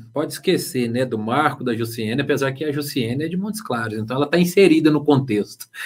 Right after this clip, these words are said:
Quero que você mande uma mensagem, por gentileza, pro povo de Montes Claros, pro povo do norte de Minas,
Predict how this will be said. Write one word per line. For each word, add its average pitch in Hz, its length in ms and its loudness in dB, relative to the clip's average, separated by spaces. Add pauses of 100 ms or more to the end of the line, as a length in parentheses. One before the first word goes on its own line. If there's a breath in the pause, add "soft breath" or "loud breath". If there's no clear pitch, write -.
(140 loud breath)
Quero 196 160 6
que 196 80 -8
você 240 120 6
mande 220 260 6
uma 208 100 6
mensagem, 160 560 2
por 208 200 2
gentileza, 143 680 4 (280 loud breath)
pro 214 220 6
povo 233 380 6
de 196 60 0
Montes 196 280 0
Claros, 110 440 -4
pro - 240 -6
povo 214 320 6
do 180 80 -2
norte 170 340 2
de 131 80 -8
Minas, 165 400 -2